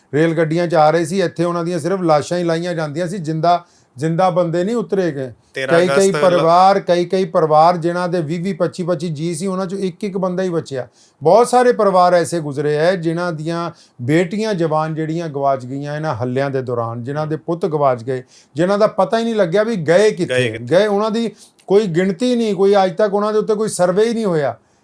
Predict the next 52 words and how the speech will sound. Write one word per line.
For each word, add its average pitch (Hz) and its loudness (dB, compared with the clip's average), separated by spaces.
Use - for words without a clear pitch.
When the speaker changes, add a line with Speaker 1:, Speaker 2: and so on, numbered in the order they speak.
Speaker 2:
ਹੂੰ। 147 0
Speaker 1:
ਅੱਜ 165 0
ਤੱਕ 214 0
ਕੋਈ 214 0
ਇਹ 208 2
ਗਿਣਤੀ 185 -4
ਇਕੱਠੀ 208 -2
ਨਹੀਂ 240 -2
ਕੀਤੀ 165 -4
ਗਈ 156 -2
ਵੀ 151 -4
ਕੌਣ 175 -2
ਕਿੱਥੋਂ 180 -2
ਤੁਰਿਆ, 170 2
ਕਿੱਥੇ 175 -4
ਮਾਰਿਆ 156 0
ਗਿਆ, 147 -2
ਕਿੱਥੇ 180 2
ਪਹੁੰਚਿਆ, 170 0
ਮਾਰਨ 180 2
ਵਾਲੇ 202 2
ਲੋਕ 202 2
ਕੌਣ 214 0
ਸੀ। 202 0
ਅਗਰ 202 0
ਤੁਸੀਂ 190 -2
ਪੰਜਾਬੀਆਂ 185 2
ਨੂੰ 208 -2
ਪੁੱਛਦੇ 175 -2
ਹੋ, 196 -2
ਮੁਸਲਮਾਨਾਂ 190 0
ਨੂੰ, 196 0
ਸਿੱਖਾਂ 185 -2
ਨੂੰ 190 0
ਜਾਂ 190 2
ਹਿੰਦੂਆਂ 175 0
ਨੂੰ, 180 -6
ਕੌਣ 202 4
ਹੈ 233 2
ਮਾਰਨ 214 2
ਵਾਲੇ, 214 2
ਉਹ 240 6
ਇਹ 240 6
ਦੱਸਦੇ 226 4
ਵੀ 269 -2
ਸਾਡੇ 180 4
ਪਿੰਡ 262 4
ਵਾਲਾ 269 8
ਤਾਂ 269 6
ਕੋਈ 254 4
ਨਹੀਂ 247 2
ਸੀ। 220 -10